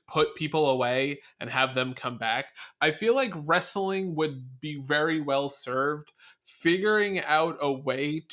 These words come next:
to recycle new characters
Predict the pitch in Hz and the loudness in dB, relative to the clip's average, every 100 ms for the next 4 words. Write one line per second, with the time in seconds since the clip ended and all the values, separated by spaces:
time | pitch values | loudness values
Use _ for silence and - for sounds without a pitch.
0 | - 143 147 131 123 135 131 143 170 190 | -6 -4 -2 -4 -8 -12 -8 -4 -4 -4
1 | - 165 147 143 151 147 143 131 127 127 | -2 0 0 0 0 0 0 -4 -6 -4
2 | 135 151 151 - 127 139 139 160 165 160 | -2 -2 -4 -4 -2 -2 -4 -6 -4 -6
3 | 156 | -8